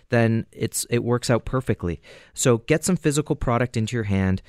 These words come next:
You know, use that change drawer. You know, every so often you get that massive bowl of change and you go to convert it and you say, "Hey, you know, I've got several hundred dollars here.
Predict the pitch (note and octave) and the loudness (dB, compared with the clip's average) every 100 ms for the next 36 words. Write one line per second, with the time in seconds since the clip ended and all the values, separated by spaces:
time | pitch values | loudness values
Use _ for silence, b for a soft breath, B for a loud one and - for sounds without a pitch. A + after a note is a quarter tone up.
0 | b b b b A2+ G2+ G#2+ C#3+ D#3 C#3+ | b b b b 0 2 2 0 0 -2
1 | - B2+ C#3 C#3 F#2+ D#2+ - _ b b | 0 -2 -2 -2 -4 -6 -8 _ b b
2 | b G2+ G2 G#2 A#2+ - C3 B2+ A#2 G2+ | b 0 4 4 2 2 2 2 -2 -2
3 | A2+ A2 F#2+ G#2+ A#2 - A#2+ G#2 G2 - | 0 -2 0 0 0 0 -4 -6 -14 -18
4 | G2+ _ A#2+ A#2 B2 - C3+ C3+ G#2+ G2+ | -20 _ 2 2 2 0 0 2 0 0
5 | G2+ G2+ G#2+ G#2+ G#2+ - G#2+ A#2 C3 A2 | 0 0 2 2 0 -4 -2 0 2 0
6 | G2+ G2+ A2 G#2 B2+ B2+ A#2 A#2+ A#2+ C3 | -2 -2 -2 -2 0 0 0 -2 -4 -6
7 | C3 - C3 A#2+ A#2 A#2 A2+ A#2 C#3+ B2+ | -6 -4 -2 0 0 0 0 2 2 -2
8 | - G2+ | -2 -2